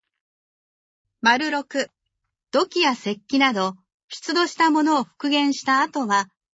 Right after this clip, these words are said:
図面を描いて写真を撮ります。図面には、それがどんな風に作られたか、どんな特徴を持っているかがわかるように、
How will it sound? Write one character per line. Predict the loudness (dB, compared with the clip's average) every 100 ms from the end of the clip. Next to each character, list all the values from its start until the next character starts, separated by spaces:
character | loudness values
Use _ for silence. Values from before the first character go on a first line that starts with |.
| _
図 | -6 -2
面 | 0 0 -2
を | -4
描 | -4 -4
い | -4
て | -8
写 | -6 -8
真 | -2 2
を | 2
撮 | 0 -2
り | 0
ま | 0
す。 | -4 _ _ _ _ _ _ _ _ _ _ _ _ _ _ _
図 | -2
面 | 2 4 2
に | 2
は、 | 2 0 -2 _ _ _
そ | -12 -4 -2
れ | 0
が | 0
ど | 0 0 2
ん |
な | 2 0
風 | 0 0
に | 0 -4
作 | -10 -6 -2
ら | 0
れ | 0
た | -4
か、 | -6 -6 -6 _ _ _ _ _ _ -2
ど | 0
ん | 2
な | 0
特 | -2 -12 -10
徴 | -2 2 2
を |
持 | 0
っ | -4
て | -4 -2
い |
る | -2
か | -4
が | -2 0
わ | -2
か | -2 -2
る | 0
よ | 0
う | 0
に、 | -2 -4